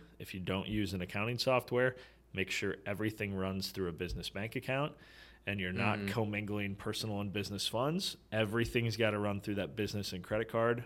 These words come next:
Speaker 1: or whatever it is. Um, and then just what I tell t-, people too is go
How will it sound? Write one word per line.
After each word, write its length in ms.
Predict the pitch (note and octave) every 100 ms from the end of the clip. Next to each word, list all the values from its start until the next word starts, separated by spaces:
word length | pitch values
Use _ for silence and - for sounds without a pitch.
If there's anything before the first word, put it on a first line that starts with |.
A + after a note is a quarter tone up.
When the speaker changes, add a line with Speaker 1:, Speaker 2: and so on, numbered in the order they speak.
| -
Speaker 1:
or 140 | F#2
whatever 300 | F#2+ G2+ A2
it 80 | A2+
is. 300 | A2 B2+ - - - - - _ - - - -
Um, 340 | G#2+ G2 E2+ - - - -
and 100 | B2
then 140 | C3
just 220 | C#3+ - - -
what 160 | A#2
I 80 | A#2+
tell 200 | A#2+ B2+
t-, 140 | A#2+ -
people 240 | - A#2+ G#2+
too 260 | A#2+ A2+
is 200 | G#2 F#2+
go 300 | G2 A#2+ C3